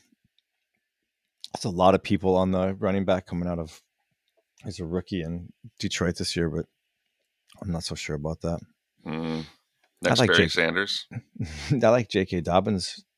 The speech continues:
Speaker 1: this year,
Speaker 2: He's
Speaker 1: potentially.
Speaker 2: good.
Speaker 1: Yeah, we'll see about J K.
Speaker 2: J K Dobby, a free
Speaker 1: Mm-hmm.
Speaker 2: elf.
Speaker 1: Yeah.
Speaker 2: What do we like at wide receiver?
Speaker 1: I mean, you always love Justin Jefferson. He's
Speaker 2: I've
Speaker 1: just
Speaker 2: loved
Speaker 1: the,
Speaker 2: him.
Speaker 1: the best, really.
Speaker 2: Yeah.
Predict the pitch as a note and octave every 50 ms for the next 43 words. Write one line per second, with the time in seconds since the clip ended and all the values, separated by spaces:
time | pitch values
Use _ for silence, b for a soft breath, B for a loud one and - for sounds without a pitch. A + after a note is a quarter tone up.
0 | _ _ - F2 - - - E2 - - - - E2 D#2+ - - - A#2+ A#2+ C3+
1 | E3 - _ _ _ _ _ _ _ _ _ _ _ _ - G2 D#2+ D#2 E2 -
2 | - - A2 F2+ F2+ F2 - - E2+ F2 F#2 - - - G2+ G2 - A2+ G#2 G2+
3 | F2+ G2 F2 F#2 G2+ A#2 B2 C3 D3 - _ _ _ _ _ _ _ _ - -
4 | - G2 G2 F#2 F2+ F#2 G2 A#2+ D3 - - - - _ _ _ _ _ _ _
5 | _ _ _ _ _ - B2+ C#3 C3+ A#2+ _ _ _ _ _ _ _ _ _ _
6 | _ _ _ _ _ G2 G2+ A2 A2+ A#2+ A#2 A2+ A2 A2 A2 A#2 G#2 E2 G2+ G2
7 | F#2+ G2 F#2 - - A#2 C3+ A2 B1+ - - _ _ _ _ _ _ _ _ _
8 | _ _ _ _ _ _ _ _ _ _ _ _ _ _ _ _ _ _ _ _
9 | _ _ _ - C3 A#2+ A#2+ A#2+ A#2+ A#2 A2+ A2+ G#2+ G#2+ G#2 G2 F#2 A2 G#2+ G2
10 | F2+ - A2 G#2 - - G#2+ E2+ G#2 G2 F2+ - F2+ - G#2 G2 G2+ G#2 G2 G2
11 | F#2+ - - - - - D#2 F#2+ G2+ F2+ D#2 D2 D2+ D2+ - D2+ D2+ D2+ D#2+ F#2
12 | - _ _ _ _ _ _ _ _ _ - - F#2 E2+ G#2 F2 G#2+ A2+ - -
13 | - - - _ _ - A#2+ A#2 F2 D#2+ C#2 B1